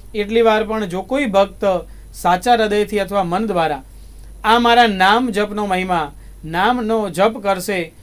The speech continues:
અથવા તો નામ સ્મરણ કરશે, તેના તમામ પાતકોને હું બાળી દઈશ.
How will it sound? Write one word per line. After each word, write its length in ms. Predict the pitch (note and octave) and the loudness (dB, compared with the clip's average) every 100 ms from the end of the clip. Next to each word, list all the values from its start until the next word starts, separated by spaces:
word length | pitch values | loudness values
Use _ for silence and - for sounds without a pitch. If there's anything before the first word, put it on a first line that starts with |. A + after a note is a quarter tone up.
| - - | -20 -16
અથવા 320 | F3 G3+ G3 | -12 -2 -2
તો 160 | G3 F#3+ | -2 -4
નામ 300 | E3+ F#3+ G3 | -2 -2 -4
સ્મરણ 440 | - E3+ F#3+ A#3+ | -10 -6 -4 -4
કરશે, 480 | G3 F3+ F3+ F3+ D#3 - - - | -4 -4 -4 -8 -10 -18 -20 -12
તેના 240 | A3+ A#3 | -6 -6
તમામ 520 | A#3 - F#3 A3+ B3 | -6 -8 -4 -2 -4
પાતકોને 540 | G#3 F#3+ F3+ F#3+ G3 F#3+ | 0 -2 0 -6 -8 -6
હું 200 | F#3 F3+ | -6 -2
બાળી 240 | D#3 D3 | -2 -2
દઈશ. 380 | C3+ B2 - - | -6 -12 -16 -16